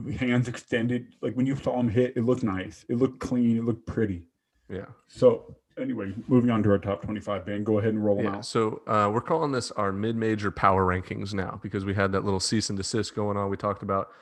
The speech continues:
Speaker 2: So, mid-major power rankings, there are twenty-five teams on our power ranking.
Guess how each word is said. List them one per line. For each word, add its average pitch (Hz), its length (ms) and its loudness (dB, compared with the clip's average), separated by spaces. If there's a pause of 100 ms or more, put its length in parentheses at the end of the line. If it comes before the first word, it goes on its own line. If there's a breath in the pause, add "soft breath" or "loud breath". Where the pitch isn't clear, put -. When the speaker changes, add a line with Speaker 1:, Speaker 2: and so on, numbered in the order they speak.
(200 soft breath)
Speaker 2:
So, - 120 -6
mid-major 139 520 -2
power 110 300 2
rankings, 101 440 -4
there 104 160 0
are 107 120 -2
twenty-five 120 580 0
teams 107 280 -4
on 95 120 0
our 92 80 0
power 98 320 2
ranking. 95 380 -6